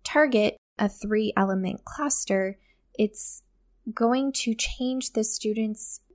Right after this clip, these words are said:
sound system so that it makes those other targets that I just listed easier. So conversely, if a child is missing many sounds and is taught a stop, like K or G,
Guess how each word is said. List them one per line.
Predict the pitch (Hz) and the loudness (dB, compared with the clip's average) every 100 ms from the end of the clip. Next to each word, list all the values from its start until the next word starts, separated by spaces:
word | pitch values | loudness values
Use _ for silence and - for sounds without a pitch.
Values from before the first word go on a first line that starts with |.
| _ _ | _ _
sound | - - 269 302 | -4 -2 -2 -2
system | 277 - 202 - 196 196 202 - _ - - - | -2 -2 -2 -2 0 -2 -4 -8 _ -14 -8 0
so | 214 | 2
that | 202 202 196 | 4 2 4
it | 190 | 2
makes | 202 202 202 | 2 0 -2
those | - 196 - - | -2 -2 -4 0
other | 202 214 226 214 214 214 _ _ _ | 0 2 0 0 -8 -14 _ _ _
targets | - 220 208 226 226 | 0 0 2 -2 -2
that | 208 | -2
I | 196 | -2
just | 190 196 196 - | 0 0 0 -2
listed | 180 185 - 175 - - | -2 -4 -4 -6 -6 -4
easier. | 190 185 - - - 196 _ _ _ _ | -4 -4 -6 -4 -4 -6 _ _ _ _
So | - 240 202 196 - _ _ _ | 0 4 6 4 -4 _ _ _
conversely, | 233 233 277 277 269 262 - | 2 6 6 4 0 0 0
if | 220 | -2
a | 208 | -2
child | - 196 202 254 262 | -2 0 4 4 4
is | 226 214 | 2 2
missing | 208 - 208 196 | 0 0 0 2
many | 196 233 349 | 4 4 4
sounds | 320 214 190 185 214 - - _ _ | 2 2 2 2 0 -6 -14 _ _
and | 226 214 | -4 -2
is | 208 - | -4 -6
taught | - 214 214 226 - | -6 -4 -4 -4 -12
a | - 254 | -2 0
stop, | - - 196 214 294 - | 0 0 2 2 0 0
like | 220 202 - | 4 4 0
K | - 214 | -2 -2
or | 208 202 | 0 0
G, | 196 175 180 226 | 0 -2 2 2